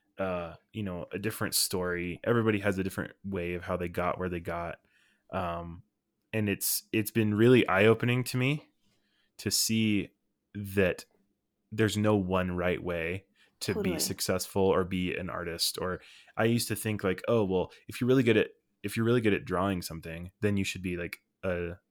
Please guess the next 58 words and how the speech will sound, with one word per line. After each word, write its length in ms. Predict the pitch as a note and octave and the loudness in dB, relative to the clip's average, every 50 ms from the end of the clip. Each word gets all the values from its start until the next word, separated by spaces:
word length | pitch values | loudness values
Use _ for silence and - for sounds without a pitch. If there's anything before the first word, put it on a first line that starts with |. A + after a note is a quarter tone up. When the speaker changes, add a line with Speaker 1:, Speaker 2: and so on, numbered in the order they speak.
| _ - | _ -6
Speaker 1:
an 100 | G2+ G2 - | -4 -2 0
artist. 320 | G2+ G2+ F#2 E2+ - - | 0 0 -2 -2 -4 -4
Like, 180 | F#2 F2 F2 F#2 | -6 -6 -6 -6
you 60 | F#2 | -6
should 180 | - - F2+ F2+ | -6 -6 -6 -6
do 140 | F#2 F#2 F2+ | -4 -4 -2
visual 300 | F#2 F#2 F2+ F#2+ F2+ B1+ | -2 -2 -2 -2 -2 -2
art 260 | F2 F2 E2+ - - | -2 -2 -4 -4 -4
and 220 | E2+ F2+ F2 F2+ | -6 -6 -8 -6
get 160 | F#2 E2+ - | -6 -6 -6
paid 220 | - - G2+ G#2 - | -4 -4 -6 -4 -4
for 160 | - E2+ E2 | -8 -8 -8
it 120 | E2+ D#2+ - | -6 -6 -6
as 120 | F2+ F2+ F#2 | -6 -6 -6
your 120 | F2+ F2 | -8 -8
job." 360 | - F2+ F2+ D#2 C#2 - - - _ - - - - _ _ - | -6 -6 -6 -6 -8 -10 -14 -20 _ -20 -20 -20 -20 _ _ -6
And 160 | F#2+ F#2+ F2+ | -4 -4 -2
I 160 | F2 F2 - - | -4 -4 0 2
always, 440 | F#2+ G#2+ G#2+ G#2+ G2 F#2 E2+ - - - | 4 6 6 6 4 2 0 -6 -6 -4
that 160 | - G2+ F#2+ | -2 0 0
was, 120 | F#2+ G2 G2 | 0 0 0
like, 180 | G2 - - | -2 -4 -4
my 100 | F2+ E2+ | -8 -12
thing. 260 | - - - G2 F2 E2 | -10 -8 -8 -6 -6 -6
I 120 | E2+ E2+ E2+ | -4 -2 0
always 220 | F#2 F#2+ F2+ F2 F#2 | 0 0 0 -2 -6
was 100 | E2+ F2 | -8 -10
like, 160 | E2+ - - | -10 -6 -6
"Why 140 | F2+ F2 F#2 | -4 -2 0
wouldn't 260 | F#2 F#2+ F#2+ F#2 D2+ F#2 | 0 0 -2 -2 -4 -6
you 60 | F2 | -4
do 160 | F2+ G2 G2 | -2 -2 -2
that?" 260 | F#2+ E2+ E2+ - - _ _ _ _ _ _ _ | -2 -2 -4 -8 -10 _ _ _ _ _ _ _
And 140 | - G#2 G2+ | -4 0 2
I've 160 | G2 F#2+ F#2+ - | 2 2 0 -2
kind 200 | - B2+ C3 B2+ | -2 0 0 0
of, 200 | G#2+ G2 - - _ _ _ _ _ _ _ - | 0 -2 -6 -12 _ _ _ _ _ _ _ -4
over 260 | A#2 B2 A#2 A#2 G#2+ | -2 0 2 2 2
the 200 | G2 F#2 F#2 F#2+ | 2 2 0 -2
years, 320 | F2+ F#2+ A2+ A#2 A2 G2 F#2+ | 0 2 2 4 4 4 2
I've, 280 | F2+ F2 F2 - - - - - - | 0 -2 -4 -8 -14 -16 -10 -8 -8
I've 120 | F#2+ - | -8 -8
kind 220 | - - A#2 A2 G#2 | -4 -4 -2 -2 -2
of 80 | F#2 - | -2 -4
changed 240 | - A#2 A#2 G#2+ G#2 | -4 -2 -2 0 0
my 80 | F2+ | 0
mind 240 | F2+ G2 B2 B2+ A2+ | 2 2 2 4 4
on 100 | G2 F#2+ | 4 2
that. 220 | F2+ F2 E2+ - - | 2 0 -2 -2 -4
And 120 | F#2+ F#2+ | -4 -4
I've 180 | F#2 F2 F2+ G2 | -4 -4 0 0
really 420 | G#2 G2+ G2+ G2 F#2 F2+ F2 - _ _ _ _ | 2 4 4 4 2 0 -2 -6 _ _ _ _
come 200 | - - A2 G#2 | -4 -2 0 0
around 340 | G2 F#2+ G2 G2 F#2 F2 F2+ | 2 2 2 2 0 -2 -2
that 180 | F2+ E2+ - - - - | -2 -2 -2 -2 -6 -12
hobby 440 | - - - G#2+ A2 A#2 A#2 A#2 - | -10 -2 0 2 2 4 2 2 4
art 320 | G2 A2 A#2+ D3+ D3 - _ - | 4 4 4 4 2 -2 _ -6
is 320 | G2 G2+ G2 F2+ F2+ - | -4 -4 -4 -4 -6 -10